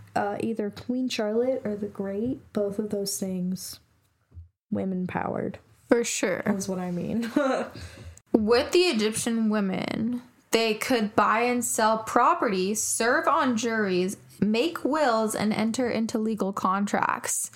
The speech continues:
Speaker 2: which is starkly different from that of their counterparts, which I would probably distinguish as the Greeks, because, you know, Cleopatra was, she was Greek. So I,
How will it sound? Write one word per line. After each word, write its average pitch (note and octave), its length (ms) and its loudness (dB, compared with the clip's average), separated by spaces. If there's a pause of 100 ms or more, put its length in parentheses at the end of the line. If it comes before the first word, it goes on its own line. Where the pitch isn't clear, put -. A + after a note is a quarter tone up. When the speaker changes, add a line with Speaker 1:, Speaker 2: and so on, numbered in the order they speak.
(520)
Speaker 2:
which A3 320 4
is A#3+ 280 2 (100)
starkly D#4+ 680 2
different - 560 -2 (200)
from G#3 760 2 (140)
that G3+ 340 4
of G3 380 0
their G3 160 0
counterparts, G#3+ 800 0 (100)
which G3 240 0
I G3+ 200 2
would G3 340 -2 (360)
probably A3 400 2
distinguish G#3 600 0
as F#3 240 2
the G3 120 2
Greeks, G#3+ 760 -2
because, G#3 440 0 (160)
you G#3+ 140 0
know, G3 180 2
Cleopatra G3 760 2
was, F3+ 280 2 (120)
she - 200 -2
was A3 160 0
Greek. - 520 -2
So G#3 560 0 (340)
I, A#3+ 180 4